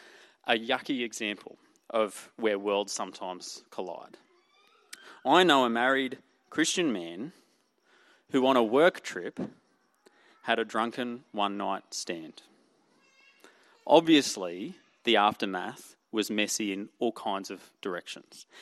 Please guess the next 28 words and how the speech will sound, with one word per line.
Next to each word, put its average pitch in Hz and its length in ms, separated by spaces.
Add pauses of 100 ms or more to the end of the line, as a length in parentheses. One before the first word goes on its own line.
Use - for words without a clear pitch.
(120)
And 180 180
the, 180 220
and 160 160
the 151 80
lead-up 123 480
was 98 260 (200)
probably 101 360
not 95 200
a, 90 80 (280)
a 98 80
one-off. 92 460
The, 104 140
the, - 120 (960)
you 104 100
know, 90 140
missteps 117 560
were 107 80
made 95 260
along 92 280
the 90 80
way. 87 160 (1800)
But 160 80
one 196 240
dimension 170 480
of 113 100
this 135 220
man's 113 400
guilt, 131 640